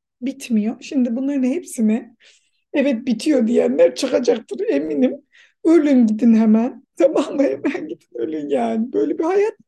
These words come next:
geçer ya? İnsanın kendini geliştirmeden sürekli, e, aynı mevzuyu konuşması. Sonra, "Niye depresyondayım?" Ayol, sen depresyona girmeyeceksin de kim girecek?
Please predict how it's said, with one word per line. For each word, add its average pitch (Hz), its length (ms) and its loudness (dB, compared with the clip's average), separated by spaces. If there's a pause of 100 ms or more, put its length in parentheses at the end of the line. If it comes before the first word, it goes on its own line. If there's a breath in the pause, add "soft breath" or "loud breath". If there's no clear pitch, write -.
geçer 311 380 -2
ya? 277 140 -8 (760 soft breath)
İnsanın 285 480 0
kendini 285 420 -6
geliştirmeden 269 800 -10
sürekli, 262 760 -10 (640 soft breath)
e, 220 560 -2
aynı 392 520 0
mevzuyu 285 480 -4
konuşması. 247 880 -6 (320)
Sonra, 392 440 -6
"Niye 392 300 -8
depresyondayım?" 226 960 -2
Ayol, 330 240 2
sen 330 300 -6
depresyona 320 520 -4
girmeyeceksin 262 640 -6
de 339 100 -6
kim 381 240 -10
girecek? 202 560 -8